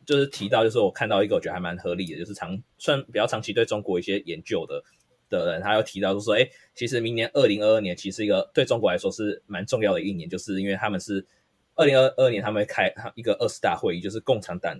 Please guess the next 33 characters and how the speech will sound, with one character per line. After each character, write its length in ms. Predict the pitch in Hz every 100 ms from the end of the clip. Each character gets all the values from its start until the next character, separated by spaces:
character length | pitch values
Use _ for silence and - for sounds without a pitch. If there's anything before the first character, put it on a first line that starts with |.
| -
全 140 | 98
国 100 | 95
代 160 | 95 87
表 220 | 71 -
大 160 | - 82
会。 180 | - 87
那 100 | 120
这 120 | 131
个 60 | 120
会 180 | 123
议 20 | 113
要 160 | 110
干 220 | 104 110
嘛？ 100 | 82
就 140 | 82 104
是 40 |
其 160 | - 95
实 160 | 90 95
会 280 | 113 98 - _ _ _ -
影 160 | 113
响 320 | 123 117 90 87
就 100 | 120
是 80 | 123
习 80 | 98
近 200 | 113 98
平 260 | 90 82
的 180 | 85 85 -
第 120 | 113
三 260 | - 92 107
任 180 | 101 87
的 160 | 82
一 20 | 85
个 260 | 85 78